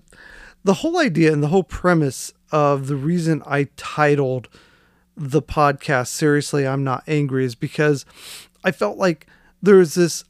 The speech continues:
idea, this idea that people feel like Christians in general are walking around angry and extreme, and they want to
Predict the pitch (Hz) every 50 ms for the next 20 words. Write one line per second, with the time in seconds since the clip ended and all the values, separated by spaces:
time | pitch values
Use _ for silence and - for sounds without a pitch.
0 | _ - 175 180 180 156 139 131 - 185 185 180 165 156 139 135 131 139 156 151
1 | - - - - _ _ _ _ _ _ _ _ _ _ _ _ _ _ _ _
2 | _ - 175 175 143 151 185 180 175 160 147 160 156 147 147 - - - _ _
3 | _ _ _ _ _ _ _ _ _ _ _ _ _ _ _ _ _ _ - -
4 | - 247 233 226 - 208 180 175 170 147 - _ - _ _ _ _ _ _ _
5 | _ _ - 214 185 170 156 147 160 151 - _ _ _ _ _ _ _ _ _
6 | _ _ - - - - 240 233 - - - - - 208 196 190 185 180 180 175
7 | 170 156 - - - - 170 170 147 139 127 - 170 165 151 156 151 147 156 -
8 | 139 139 135 127 127 143 156 156 160 151 - - 165 156 151 147 143 143 139 139
9 | 139 - - _ _ _ - 170 160 151 147 143 135 139 139 139 135 127 123 120
10 | 113 107 - - - _ _ _ _ _ _ _ _ _ _ _ _ _ - 156
11 | - - - - - - - 190 190 180 180 175 170 160 156 151 143 143 135 -
12 | - _ - 156 151 147 143 139 135 131 127 127 123 117 - _ - - _ _
13 | _ _ _ _ _ _ _ _ - 180 175 175 160 170 165 165 - - - -
14 | 170 160 147 135 123